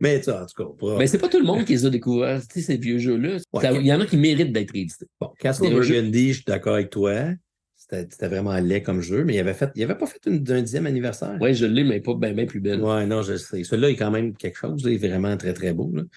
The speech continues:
Speaker 1: Food Chain Madness, c'est vrai que c'était pas beau.
Speaker 2: Ben, c'est un jeu difficile à trouver
Speaker 1: Il était très,
Speaker 2: aussi.
Speaker 1: très cher aussi. Je sais pas, j'ai pas regardé la campagne pour voir si
Speaker 2: Ouais,
Speaker 1: le
Speaker 2: il va
Speaker 1: prix
Speaker 2: être
Speaker 1: était
Speaker 2: encore
Speaker 1: mieux.
Speaker 2: plus cher.
Speaker 1: Oh, boy, boy, OK.
Speaker 2: Puis, euh, là, il va être, j'imagine qu'il va être disponible en français. J'ai même pas regardé.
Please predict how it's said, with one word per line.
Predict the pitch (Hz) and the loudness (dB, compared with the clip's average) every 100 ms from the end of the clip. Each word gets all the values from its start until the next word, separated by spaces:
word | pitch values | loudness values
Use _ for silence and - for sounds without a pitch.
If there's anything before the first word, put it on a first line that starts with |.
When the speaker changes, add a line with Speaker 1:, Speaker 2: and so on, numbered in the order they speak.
| - | -10
Speaker 1:
Food | 135 127 | -6 0
Chain | 180 185 | 2 2
Madness, | 120 104 131 143 - _ - | 2 2 2 0 -4 _ -10
c'est | 95 | -8
vrai | 98 120 | -6 -6
que | |
c'était | - 104 | -6 -6
pas | 110 | -2
beau. | 95 95 98 156 - - - - | -2 -2 -2 -4 -6 -10 -8 -4
Speaker 2:
Ben, | |
c'est | 101 | 0
un | 120 | 2
jeu | 117 135 | 2 0
difficile | - - 131 | -4 -6 -2
à | 120 | -2
trouver | - - 113 117 113 | -6 -6 -4 -2 -2
Speaker 1:
Il | 123 | -2
était | 117 | -2
très, | 123 110 | -2 -4
Speaker 2:
aussi. | 104 | -2
Speaker 1:
très | 107 - | -4 -4
cher | - 104 107 | -6 -6 -6
aussi. | 90 - | -8 -8
Je | 143 | -6
sais | 120 - | -4 -4
pas, | 127 | -2
j'ai | 113 | -2
pas | 110 | -2
regardé | 107 95 | 0 0
la | 113 | -2
campagne | 104 90 104 110 | -2 -2 -4 -4
pour | 92 | -2
voir | 98 | -2
si | 120 | 2
Speaker 2:
Ouais, | 117 113 | 2 4
Speaker 1:
le | |
Speaker 2:
il | 104 | 2
va | 95 | 0
Speaker 1:
prix | |
Speaker 2:
être | 101 104 | 0 0
Speaker 1:
était | 95 | 0
Speaker 2:
encore | 95 | 0
Speaker 1:
mieux. | |
Speaker 2:
plus | 117 | -2
cher. | 87 98 - - - _ - | -4 -6 -8 -14 -20 _ -6
Speaker 1:
Oh, | 104 | -6
boy, | 90 | -4
boy, | 92 - - | -10 -14 -12
OK. | 92 85 71 _ - | -12 -12 -16 _ -2
Speaker 2:
Puis, | 113 110 107 | 0 2 2
euh, | 104 | 2
là, | 110 131 | 2 2
il | 113 | 2
va | 110 | 0
être, | 95 - - - - | -2 -10 -20 -20 -18
j'imagine | 85 - 95 104 135 | -18 -12 -4 -2 -2
qu'il | 170 | -2
va | 113 | -4
être | |
disponible | 98 - 104 123 | -4 -2 0 0
en | |
français. | 110 95 90 160 | -2 -4 -4 -2
J'ai | |
même | 139 135 | 0 0
pas | 147 | 0
regardé. | 139 131 156 | -2 -2 -4